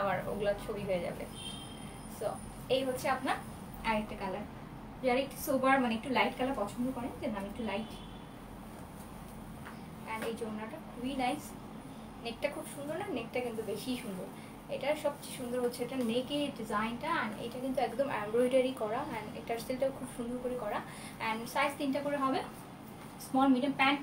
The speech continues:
না, আমি pant change করিনি, হ্যাঁ, pant। So এই, Okay, price আসবে হচ্ছে সবগুলো same price আসবে। Price আসবে কত টাকা? Price আসবে মাত্র তিন হাজার দুইশো টাকা।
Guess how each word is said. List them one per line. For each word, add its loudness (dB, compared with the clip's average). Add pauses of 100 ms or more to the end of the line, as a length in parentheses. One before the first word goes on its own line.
না, 6
আমি 2
pant 6
change 4 (140)
করিনি, -2
হ্যাঁ, 2
pant। 0 (760)
So -2 (140)
এই, 2 (4000)
Okay, 0 (480)
price 2 (100)
আসবে 0
হচ্ছে 2
সবগুলো 4 (100)
same 0 (100)
price 8
আসবে। -4 (100)
Price 6
আসবে 0
কত 4 (120)
টাকা? 0 (100)
Price 6
আসবে -4 (140)
মাত্র 0 (600)
তিন 0
হাজার 2
দুইশো -2
টাকা। 0